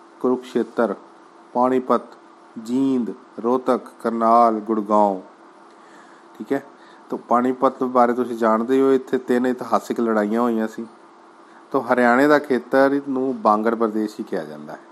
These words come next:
ਨਦੀਆਂ ਦੇ ਨਾਂ ਯਾਦ ਕਰ ਲਓ, ਘੱਗਰ ਤੇ ਜਮਨਾ। ਸੋ ਬਹੁਤ ਹੀ ਪਿਆਰੇ ਵਿਦਿਆਰਥੀਓ, ਮੈਨੂੰ ਆਸ ਹੈ ਵੀ ਤੁਹਾਨੂੰ ਇਹ ਲੈਸਨ ਸਮਝ ਲੱਗ ਗਿਆ ਹੋਏਗਾ ਚੰਗੀ ਤਰ੍ਹਾਂ।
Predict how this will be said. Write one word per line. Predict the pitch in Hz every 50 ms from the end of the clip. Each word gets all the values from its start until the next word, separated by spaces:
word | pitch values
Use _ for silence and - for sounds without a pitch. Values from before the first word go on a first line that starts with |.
| - - - - - - -
ਨਦੀਆਂ | 117 120 117 131 139 143 143
ਦੇ | 147
ਨਾਂ | 143 135 127 127
ਯਾਦ | 127 123 120 117 120
ਕਰ | - 117
ਲਓ, | 117 123 139 135 - 139
ਘੱਗਰ | 117 104 110 110
ਤੇ | - - 117
ਜਮਨਾ। | 107 104 98 87 82 80 80 80 - - - - - - - - - - - - - - - - - - - -
ਸੋ | 120 113 113 110 107 107 104 - - - - - - - - - - - - -
ਬਹੁਤ | 117 113 120 120 127
ਹੀ | 120 -
ਪਿਆਰੇ | 120 113 117
ਵਿਦਿਆਰਥੀਓ, | 113 110 110 110 107 104 104 - 127 131 135 135 - - - - - - - - - - -
ਮੈਨੂੰ | 120 117 123 127 123
ਆਸ | 120 120 123 123 -
ਹੈ | 135 127
ਵੀ | 131 127
ਤੁਹਾਨੂੰ | 131 135 123 120 117 117
ਇਹ | 117 117
ਲੈਸਨ | 117 113 113 110 - - 127 123
ਸਮਝ | 113 - - 113 113 120 120 110 110 117
ਲੱਗ | 117 113 113 110 107 104 92
ਗਿਆ | 95 113 117 117
ਹੋਏਗਾ | 113 110 107 110 110
ਚੰਗੀ | 110 113 110 110 113
ਤਰ੍ਹਾਂ। | 110 120 120 139 156